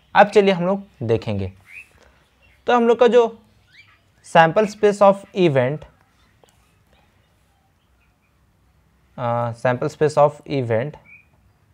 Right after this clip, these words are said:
कि कम से कम कितना है कि एक बार टेल आने का ना, कितना बार, कम से कम एक बार टेल आने का इवेंट हम लोग को क्या हो जाएगा। देखिए एक बार टेल इसमें आ रहा है,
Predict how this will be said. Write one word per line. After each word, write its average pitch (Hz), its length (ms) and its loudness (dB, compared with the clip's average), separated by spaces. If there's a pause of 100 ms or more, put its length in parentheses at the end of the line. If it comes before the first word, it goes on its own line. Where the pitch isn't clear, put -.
(1400)
कि 190 100 -4
कम 196 200 2
से 196 140 -6
कम 220 160 -2
कितना 214 260 -4
है 101 260 -6 (640)
कि 233 200 -6
एक 220 280 2
बार 196 180 2
टेल 180 220 2
आने 120 200 0
का 135 120 -6
ना, 135 220 -10 (280)
कितना 139 260 -4
बार, 208 280 -4 (220)
कम 208 160 -2
से 214 160 -2
कम 233 100 -2 (220)
एक 226 200 2
बार 208 140 6
टेल 185 180 0
आने 165 160 -2
का 165 100 -4
इवेंट 165 320 -2
हम 156 80 -6
लोग 165 180 -2
को 160 40 -20
क्या 165 120 -2
हो 151 60 -4
जाएगा। 156 260 -2
देखिए 113 340 -6
एक 147 240 -6
बार 151 120 0
टेल 147 200 -4
इसमें 135 240 -8
आ 127 40 -6
रहा 127 100 -8
है, 139 100 -20